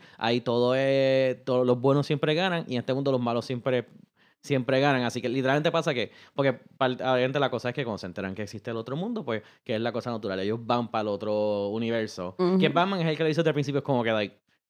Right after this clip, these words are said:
Speaker 1: "No todos somos policía intergaláctica", como que,
Speaker 2: <laughs>
Speaker 1: que, que yo creo que también tenía un punto, aunque no dice mucho, es como que, like, "Should we ir buscando más problemas de los que tenemos para bregar con?", como que
Speaker 2: Ujú.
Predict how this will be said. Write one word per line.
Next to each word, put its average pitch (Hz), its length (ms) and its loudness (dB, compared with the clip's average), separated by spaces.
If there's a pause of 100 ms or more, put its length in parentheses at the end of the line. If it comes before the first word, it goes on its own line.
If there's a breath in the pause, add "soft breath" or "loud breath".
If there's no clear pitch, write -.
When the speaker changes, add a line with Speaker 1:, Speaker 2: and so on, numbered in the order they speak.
(160)
Speaker 1:
"No 95 120 -10
todos 196 220 -8
somos 202 240 -6
policía 139 380 -4
intergaláctica", 95 720 -6
como 92 300 -6
que, 190 160 0
Speaker 2:
<laughs> - 300 -6
Speaker 1:
que, 175 280 2 (120)
que 180 160 4
yo 180 120 4
creo 240 140 4
que 247 80 2
también 214 240 0
tenía 226 140 0
un 214 80 -2
punto, 214 160 0
aunque 156 220 2
no 147 60 0
dice 160 140 2
mucho, 220 180 4
es - 40 -2
como 202 120 0
que, 175 80 4
like, 147 260 0 (460)
"Should 190 340 0
we 302 300 2
ir 226 380 -4
buscando 190 460 -4
más 180 200 -6
problemas 175 440 0
de 165 60 0
los 151 80 -4
que 156 80 -4
tenemos 151 280 -4
para 143 160 -4
bregar 147 300 0
con?", 151 300 0
como 120 240 -2
que 196 240 6
Speaker 2:
Ujú. 214 380 2